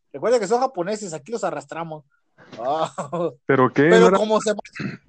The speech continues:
Speaker 1: tatitos,
Speaker 2: francesa?
Speaker 1: lo vamos a arrastrar, pero de los huevos. Oh.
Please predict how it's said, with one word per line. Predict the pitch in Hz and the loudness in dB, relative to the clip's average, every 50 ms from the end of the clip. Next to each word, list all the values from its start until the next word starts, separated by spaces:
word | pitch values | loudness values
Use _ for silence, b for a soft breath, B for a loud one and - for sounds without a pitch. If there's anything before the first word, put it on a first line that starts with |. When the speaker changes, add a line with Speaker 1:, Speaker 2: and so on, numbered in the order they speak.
| _ _ | _ _
Speaker 1:
tatitos, | 226 220 - - 311 330 - - 370 392 | 0 0 2 0 0 2 2 4 4 4
Speaker 2:
francesa? | 262 131 - 151 147 147 208 | 2 0 -2 -4 0 2 4
Speaker 1:
lo | 226 233 185 | 4 6 4
vamos | 254 311 277 | 4 4 2
a | 233 | 0
arrastrar, | 214 208 190 180 254 311 311 | -2 -2 -2 0 -2 -2 2
pero | - - 247 | 2 2 2
de | 220 202 190 | 2 0 -2
los | 190 196 190 | -4 -6 0
huevos. | 180 233 226 233 233 226 226 233 - - _ _ _ | 0 0 2 2 2 2 0 0 -2 -4 _ _ _
Oh. | 240 277 311 320 294 302 320 320 - - 240 - | 2 4 4 4 4 4 4 4 4 4 4 2